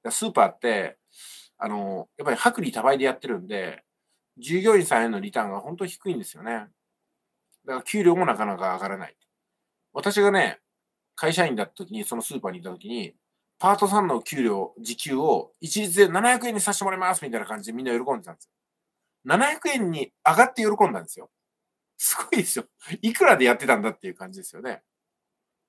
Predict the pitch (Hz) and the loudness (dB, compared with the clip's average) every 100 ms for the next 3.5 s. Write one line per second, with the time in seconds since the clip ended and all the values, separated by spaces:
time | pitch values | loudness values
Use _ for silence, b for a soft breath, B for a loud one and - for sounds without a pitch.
0 | _ 185 226 214 202 131 95 - - 208 | _ 6 6 6 2 0 -4 -8 2 4
1 | 180 117 - 101 98 104 120 - - - | 4 -2 -8 -6 -4 0 2 2 0 4
2 | 208 214 226 214 120 98 - - - 92 | 4 4 2 2 0 -4 -2 -2 -2 -10
3 | 87 - 82 - - | -18 -20 -20 -20 -20